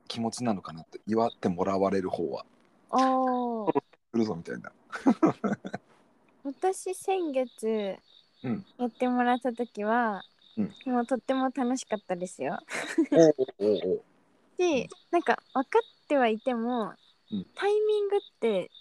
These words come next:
Speaker 2: 若干分からないようにみんなやってくれるじゃないですか。
Speaker 1: うん。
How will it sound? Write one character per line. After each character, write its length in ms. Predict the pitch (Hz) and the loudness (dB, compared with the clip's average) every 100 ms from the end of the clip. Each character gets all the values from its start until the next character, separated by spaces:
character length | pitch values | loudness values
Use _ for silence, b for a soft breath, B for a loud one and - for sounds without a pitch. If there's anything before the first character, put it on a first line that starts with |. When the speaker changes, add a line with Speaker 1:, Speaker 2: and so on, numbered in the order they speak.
| _ _ - 190 | _ _ -4 -2
Speaker 2:
若 140 | - - | -2 -2
干 180 | 349 | 0
分 140 | 330 320 | 0 0
か 100 | 339 | 0
ら 80 | 349 | 0
な 160 | 294 | 0
い 80 | 220 | -2
よ 80 | 202 | -4
う 40 | |
に 100 | 196 | -6
み 140 | 190 196 | -6 -4
ん 60 | |
な 60 | 196 | -4
や 140 | 190 | -4
っ 20 | |
て 140 | - 196 | -6 -8
く 100 | 190 | -8
れ 100 | 190 | -6
る 120 | 190 | -6
じ 60 | 175 | -6
ゃ 20 | |
な 100 | 165 | -8
い 80 | 160 | -4
で 80 | 180 | -2
す 100 | - | 4
か。 160 | |
Speaker 1:
う 20 | |
ん。 20 | 359 | 4